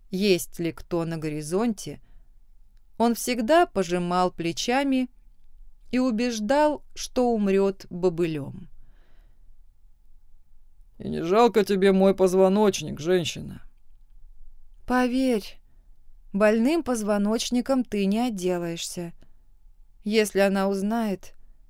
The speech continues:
Speaker 1: что мы с тобой спали в одной кровати. Мне-то ладно, всё это уже не важно. Брак и так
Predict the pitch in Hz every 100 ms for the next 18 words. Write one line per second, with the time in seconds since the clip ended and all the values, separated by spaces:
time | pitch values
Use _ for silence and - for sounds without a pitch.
0 | - - - 196 196 196 170 185 180 185
1 | - 214 196 165 165 170 190 185 170 -
2 | 196 196 175 131 - - - - - -
3 | - - - - - - - - - -
4 | - - 220 285 294 262 262 294 294 175
5 | 165 - 190 190 185 185 185 190 190 185
6 | 214 214 123 - - - - - - -
7 | - - - - 202 262 262 147 - 240
8 | 277 - -